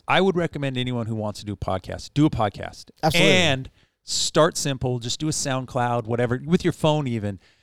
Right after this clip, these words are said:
Speaker 1: But then it's a rabbit hole, man.
Speaker 2: Mm-hmm.
Speaker 1: It's a rabbit hole.
Speaker 2: Absolutely.
Speaker 1: And we were talking about it a little bit before we kicked things off, but, uh, you know,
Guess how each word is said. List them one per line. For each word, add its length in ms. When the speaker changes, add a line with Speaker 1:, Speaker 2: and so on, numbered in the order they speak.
Speaker 1:
But 140
then 260
it's 200
a 40
rabbit 360
hole, 220
man. 300
Speaker 2:
Mm-hmm. 260
Speaker 1:
It's 220
a 40
rabbit 280
hole. 220
Speaker 2:
Absolutely. 420
Speaker 1:
And 80
we 80
were 100
talking 280
about 180
it 80
a 20
little 220
bit 160
before 300
we 80
kicked 240
things 260
off, 300
but, 180
uh, 280
you 140
know, 180